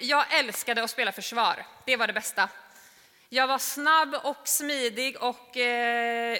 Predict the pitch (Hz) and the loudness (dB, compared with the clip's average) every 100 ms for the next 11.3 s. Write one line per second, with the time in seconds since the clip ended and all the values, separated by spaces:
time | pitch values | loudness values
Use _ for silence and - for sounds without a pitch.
0 | - 269 285 294 302 294 294 302 294 254 | 0 0 2 2 2 2 0 0 0 -4
1 | 233 208 196 190 185 185 185 196 - - | 0 2 2 0 -2 -2 -4 -4 -14 -20
2 | _ _ - 214 208 190 190 185 - 190 | _ _ -10 -6 -6 -4 -4 -6 -6 -4
3 | 185 180 - - _ 208 208 208 202 190 | -4 -6 -16 -20 _ -8 -6 -6 -6 -6
4 | 196 190 - 196 208 226 254 277 311 320 | -6 -6 -8 -4 -2 0 2 2 2 -2
5 | 208 202 - - 196 - 208 196 196 - | -4 -6 -6 -12 -12 -2 2 2 2 -4
6 | - - 277 285 277 226 220 208 190 - | -18 -8 0 2 2 2 2 2 -2 -10
7 | - - - - 294 311 311 302 311 302 | -20 -20 -20 -2 2 4 6 6 4 0
8 | 277 - 285 262 233 240 220 214 226 - | -4 -8 -2 0 0 -2 0 2 0 -2
9 | - - - _ _ _ _ - 226 269 | -20 -20 -20 _ _ _ _ -6 0 2
10 | 269 269 269 254 226 202 - 247 240 220 | 2 2 2 4 2 2 -2 -6 -2 -2
11 | 196 202 - | -4 -8 -10